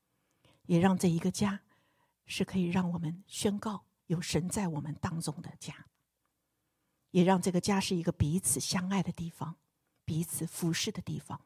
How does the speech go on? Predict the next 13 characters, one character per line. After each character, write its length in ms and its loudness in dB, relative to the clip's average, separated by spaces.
然 140 -2
后 120 -2
这 140 -2
个 100 -2
家 420 0
是 200 -4
为 180 0
你 100 -4
发 240 -8
光 220 -2
的 80 -4
地 160 -12
方。 220 -18